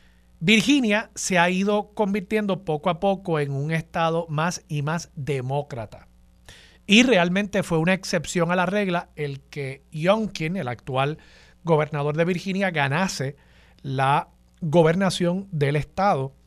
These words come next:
hace unos dos, tres años. Como secuela de esa victoria que él tuvo, él esperaba consolidar su poder en el estado, logrando ganar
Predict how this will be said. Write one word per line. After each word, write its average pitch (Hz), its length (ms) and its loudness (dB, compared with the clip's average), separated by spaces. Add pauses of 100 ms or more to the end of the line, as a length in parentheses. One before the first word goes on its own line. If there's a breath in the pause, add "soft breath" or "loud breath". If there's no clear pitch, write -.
(120)
hace 156 680 -4
unos 147 340 -2 (140)
dos, 139 420 -2 (300)
tres 135 260 -4
años. 120 300 -4 (1400 loud breath)
Como 196 300 4
secuela 202 640 2
de 156 140 0
esa 180 220 0
victoria 175 640 -2
que 143 180 -2
él 170 140 -4
tuvo, 185 420 -2 (720 soft breath)
él 196 420 4
esperaba 208 960 0
consolidar 151 960 -2
su 208 300 -8
poder 196 440 0 (600)
en 165 160 2
el 185 140 4
estado, 180 560 2
logrando 151 680 0 (380 soft breath)
ganar 180 600 4